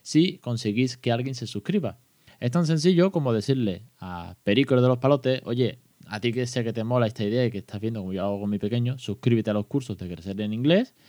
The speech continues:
y s-, le mandas un email a Alex y le dices, Mira, Alex, que vengo de parte de, eh, yo qué sé, Antoñito. Y, eh, este es el email de Antoñito en concreto, ¿sabes? Bueno, yo lo compruebo, veo que es correcto, y Perito,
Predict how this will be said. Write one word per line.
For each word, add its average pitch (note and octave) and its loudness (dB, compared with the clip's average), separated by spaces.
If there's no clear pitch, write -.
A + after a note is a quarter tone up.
y F#3 4
s-, - -2
le A2+ -4
mandas A2+ -2
un G#2 -2
email F2+ -6
a F2 -8
Alex F2+ -12
y - -12
le G2 -6
dices, G2+ -10
Mira, C3 2
Alex, B2 -6
que G2 -6
vengo A#2+ -2
de A#2 0
parte B2 0
de, C3 0
eh, G1+ -14
yo C2+ -14
qué C#2 -16
sé, F#2+ -14
Antoñito. G#2+ 0
Y, D3 4
eh, G#2 -2
este B2 0
es C#3 2
el C#3+ 6
email B2 4
de A#2 6
Antoñito G2 -2
en F#2+ -6
concreto, F#2+ -2
¿sabes? A2 -8
Bueno, G#2 -10
yo G2 -2
lo A2+ 2
compruebo, C3+ 4
veo A#2 -2
que - -10
es G2+ -8
correcto, A#2 -2
y A#2+ -2
Perito, A2+ 2